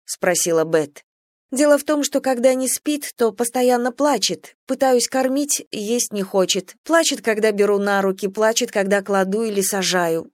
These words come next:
Не понимаю, что делаю неверно». «Могу дать литературу по уходу за приемными детьми». Уже прочитала гору литературы, и все напрасно. С мужем она чувствует себя прекрасно, так что, видимо, дело во мне.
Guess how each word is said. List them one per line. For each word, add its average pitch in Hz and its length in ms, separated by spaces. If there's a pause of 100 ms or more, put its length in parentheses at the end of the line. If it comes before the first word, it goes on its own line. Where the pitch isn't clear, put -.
Не 240 220
понимаю, 233 540
что 220 240
делаю 196 420
неверно». 170 680 (800)
«Могу 220 420
дать 233 280
литературу 220 760
по 220 120
уходу 190 480
за 175 140
приемными 165 640
детьми». 147 560 (540)
Уже 294 260
прочитала 247 560
гору 208 380
литературы, 185 800
и 170 220
все 190 180
напрасно. 160 720 (580)
С - 140
мужем 285 320
она 240 220
чувствует 247 420
себя 240 240
прекрасно, 262 640
так 196 280
что, 208 260
видимо, 208 420
дело 196 280
во 185 160
мне. 170 380